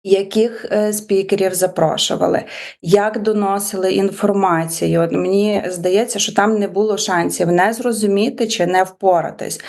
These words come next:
Тому я дуже рекомендую, е, дівчатам, які сумніваються, варто чи не варто, однозначно варто йти на подібні проекти, тому що, окрім знань,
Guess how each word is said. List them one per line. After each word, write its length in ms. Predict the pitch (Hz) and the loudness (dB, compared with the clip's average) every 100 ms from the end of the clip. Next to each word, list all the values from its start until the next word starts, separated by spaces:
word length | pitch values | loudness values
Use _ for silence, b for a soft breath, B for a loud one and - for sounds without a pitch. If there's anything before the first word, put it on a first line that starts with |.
| B B | B B
Тому 140 | 190 208 | 2 2
я 120 | 208 | 2
дуже 260 | 220 254 226 | 0 0 -2
рекомендую, 800 | 220 208 190 190 208 220 196 - B B _ - | 0 0 0 2 2 2 -2 -6 B B _ -2
е, 280 | 190 190 190 | 2 2 2
дівчатам, 640 | 190 - 226 233 - 208 | 0 0 0 0 0 -2
які 220 | 196 - | -2 -2
сумніваються, 760 | 214 202 190 185 196 208 202 185 | 0 0 0 2 0 0 -2 0
варто 380 | 196 208 208 180 | 0 0 -4 -10
чи 160 | - | -6
не 140 | 175 170 | -4 2
варто, 440 | 202 233 247 185 | 2 2 -2 -2
однозначно 600 | 170 180 208 220 - 196 | -2 0 2 2 0 -2
варто 380 | 196 190 185 190 | 2 2 0 -4
йти 260 | 165 - 202 | -2 0 0
на 120 | 190 | 0
подібні 480 | - 196 214 202 175 | -2 0 2 0 -2
проекти, 680 | 180 185 214 - 220 202 - _ B B | 2 2 2 -2 -4 -4 -8 _ B B
тому 160 | 196 220 | 0 2
що, 140 | 220 | 2
окрім 440 | - - 214 214 202 | -2 0 2 2 0
знань, 540 | 175 190 190 233 262 | 0 0 2 2 -2